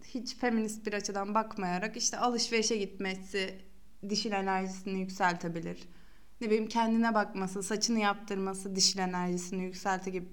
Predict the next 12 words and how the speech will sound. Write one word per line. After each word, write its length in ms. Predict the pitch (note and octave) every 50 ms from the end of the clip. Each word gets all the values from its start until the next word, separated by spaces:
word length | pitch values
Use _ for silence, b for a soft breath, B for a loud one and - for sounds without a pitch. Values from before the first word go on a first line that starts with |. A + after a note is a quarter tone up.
| - - -
yükseltebilir 720 | G3 G3 F#3 F3+ F#3+ G3+ G3 F3+ F3+ G3 F#3 F3+ F#3 F#3 F3+
gibi 260 | F3+ G#3 G#3+ F4+ G4+
durumlar 460 | D#4+ B3+ C4 B3+ A#3+ A3 G3 F3 E3+
var. 220 | E3+ G3+ D4 G#4 - - - - - - - - - - - - - - - - - - - - -
Ee, 920 | A#3+ A3+ A3+ A3+ A3+ A3+ A3 A3 A3 A3 A3+ A3 A3 A3+ A3+ A3 A3 A3 A3 A3 - - - - - - - - - - - - - - -
işte 380 | C4 B3 - - - A#3 G#3+
ben 260 | B3 B3+ B3+ B3 B3 A3+
de 200 | G#3+ G#3 G#3 -
sana 280 | - - G#3+ G3+ G3+ F#3+
bir 40 |
soruyu, 400 | F#3+ - A3 G3+ G3 G3+ G3+ G3 G3 - - - - - - -
soru 520 | - - - G3+ F#3 F#3 F#3+ F#3 F3+